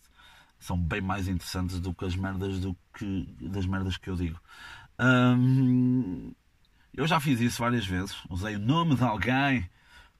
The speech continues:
para me safar ou para ganhar ou não perder. Se quer mais perder do que não ganhar. Escrevam aí nos comentários, façam joinha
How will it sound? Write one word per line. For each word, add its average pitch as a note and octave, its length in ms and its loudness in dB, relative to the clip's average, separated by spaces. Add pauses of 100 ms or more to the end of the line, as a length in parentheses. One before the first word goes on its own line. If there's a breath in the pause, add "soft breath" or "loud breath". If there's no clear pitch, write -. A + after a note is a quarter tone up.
para A2 240 0
me D3 100 2
safar A2 680 0
ou C3 180 -2
para A#2 560 -2 (340)
ganhar B2+ 560 2 (140)
ou D3+ 160 0
não C3+ 300 4
perder. G2 500 -4
Se - 120 -14
quer D3 160 -2
mais C3+ 540 2 (260)
perder A2+ 480 0
do G#2+ 140 -4
que - 140 -12
não G#2 140 -6
ganhar. F2+ 380 -2 (460 loud breath)
Escrevam G3+ 360 2
aí F#3 60 2
nos F3+ 160 2
comentários, D3 680 2 (200 loud breath)
façam E3 340 -2
joinha D#3 580 0